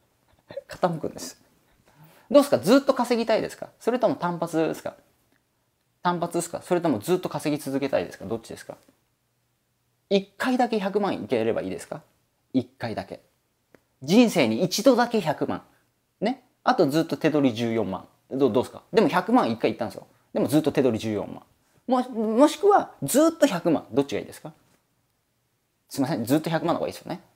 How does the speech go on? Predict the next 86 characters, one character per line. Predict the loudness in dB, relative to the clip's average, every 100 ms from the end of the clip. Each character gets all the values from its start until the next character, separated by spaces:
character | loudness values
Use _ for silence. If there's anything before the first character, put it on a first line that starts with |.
| _
つ | 0
ま | 0
り |
稼 | -2 -2 2
ぎ | 2 2
続 | -2 0
け | 2
て |
い | 0
か | -4
な | -8
い |
と | -8
い |
け | -10
な |
い | -12
で |
す |
よ。 | -14 _ _ -10
で、 |
稼 | -8 2 4
ぎ | 4
続 | 2 -2 0
け |
て | 2 2
い |
く | 0
た | -8
め、 | -10
稼 | -10 -6 -2 -2
ぎ |
続 | -2 -2
け | -2
て | 0
い | 0
く | -2
た | -4 -2
め | 0
に | 2
は | 2 0 -14 0
土 | 4
台 | 6 6 4 4
を | 2
し | 2 -4
っ |
か | -2 -4
り |
し | -4 -8
な |
い | -10
と。 | -16 _ _ _ _ _ _ _ _ _ _ _ _ _ _ _ _ _ _ _ _ -6
で、 | -2
こ | 2
の | 4
土 | 6 6
台 | 6 4
っ |
て | 2
い | 2
う |
の |
は | 2
ど | 2
こ | 0
に | -2
あ |
る | -2
の | -4
か | -4
っ | -6 -4
て |
い | -6
う |
と、 | -4 -6 -6 -10 _ _ _ _ _ _ _ _ _ _ _ _ _ _ _ _ _ _ _
こ | -2 0
う |
で | -2
す |
ね。 | -8 -14 _ _ _ _
大 | -10
丈 |
夫 |
で | -10
す | -14
か？ | -14